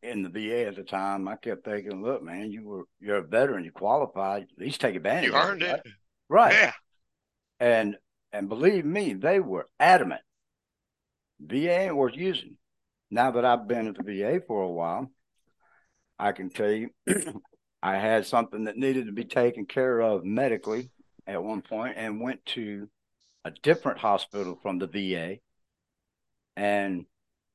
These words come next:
Speaker 1: the doctor noticed my veteran ball cap and made a comment about the V A being right around the corner. I said, "Yes, I know." He said, "Well, it'd be cheaper to go there, wouldn't it?" And I said, "Listen, I go to the V A to maintain my disability.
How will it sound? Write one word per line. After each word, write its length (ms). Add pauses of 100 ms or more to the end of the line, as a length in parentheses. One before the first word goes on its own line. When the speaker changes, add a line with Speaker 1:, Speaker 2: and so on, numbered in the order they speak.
(320)
Speaker 1:
the 100
doctor 460
noticed 420
my 160
veteran 460
ball 260
cap 360
and 260
made 160
a 60
comment 440
about 300
the 60
V 280
A 140
being 260
right 160
around 200
the 40
corner. 420
I 60
said, 200
"Yes, 280
I 80
know." 300 (1300)
He 80
said, 160
"Well, 80
it'd 80
be 80
cheaper 360
to 60
go 180
there, 240
wouldn't 280
it?" 60 (1160)
And 160
I 80
said, 160
"Listen, 340 (640)
I 60
go 180
to 60
the 80
V 280
A 140
to 60
maintain 540
my 120
disability. 580